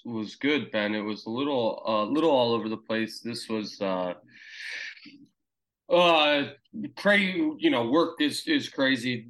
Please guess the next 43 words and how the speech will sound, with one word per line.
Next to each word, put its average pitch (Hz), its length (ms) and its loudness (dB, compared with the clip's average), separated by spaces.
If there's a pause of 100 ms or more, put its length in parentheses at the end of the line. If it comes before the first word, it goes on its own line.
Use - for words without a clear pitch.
(160)
Last 139 480 -2
week, 131 280 0
this 127 260 -4
week, 123 480 -4
this 127 220 -10
week 123 160 -6
coming 123 240 -4
up, 117 260 -2
and 110 140 -4
then, 110 260 -2
uh, 101 520 -2 (920)
the, 139 240 -4
the 185 100 0
last 254 260 -2
week 113 120 -6
of 107 40 -4
the 104 60 -4
month, 101 280 -6
really, 104 300 -8
in 104 120 -8
December, 98 360 -8
really 95 260 -10
isn't 92 200 -14
awful, 95 480 -12
but 98 240 -8
that's 107 240 -4
when 101 100 -6
I 98 100 -2
have 95 320 -4 (840)
a - 80 -6
lot 98 240 0
of 92 360 -4 (360)
normal 113 500 -2
life 110 220 0
stuff - 300 -8
going 98 240 -4
on. 95 300 -6
But, 117 300 -2
um, 107 520 0 (1080)
busy, 120 420 -2 (100)
busy, 117 220 -4
busy, 110 220 -4
busy. 95 360 -8